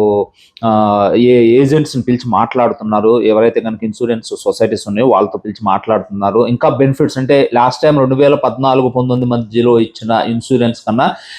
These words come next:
ఇంకా మనం ఏ విధమైన బెనిఫిట్స్ ఎక్కువ ఇవ్వగలము అనే దాని మీద వాళ్ళు మాట్లాడుతున్నారు. త్వరలోనే ఇన్సూరెన్స్ స్కీమ్ ఫుల్ ఫ్లెడ్జ్డ్‌గా బయటకు వస్తుంది.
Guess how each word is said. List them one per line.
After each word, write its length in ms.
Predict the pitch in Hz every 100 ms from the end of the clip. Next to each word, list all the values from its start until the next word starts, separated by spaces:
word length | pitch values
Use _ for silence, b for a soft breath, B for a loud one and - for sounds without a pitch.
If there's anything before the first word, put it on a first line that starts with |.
| B 131
ఇంకా 380 | 156 180 220
మనం 340 | 208 185 151 127
ఏ 220 | 143 170
విధమైన 400 | 190 185 175 170
బెనిఫిట్స్ 500 | 160 135 156 170 156
ఎక్కువ 240 | 139 - 156
ఇవ్వగలము 580 | 131 135 135 131 127 123
అనే 260 | 120 117
దాని 240 | 110 117 135
మీద 140 | 170
వాళ్ళు 300 | 160 110 107
మాట్లాడుతున్నారు. 580 | 110 - 120 - - -
త్వరలోనే 480 | 202 156 170 180 202
ఇన్సూరెన్స్ 440 | 151 - 143 135
స్కీమ్ 340 | - 139 170
ఫుల్ 240 | 202 139 135
ఫ్లెడ్జ్డ్‌గా 360 | 131 123 160 135
బయటకు 260 | 92 -
వస్తుంది. 280 | - - _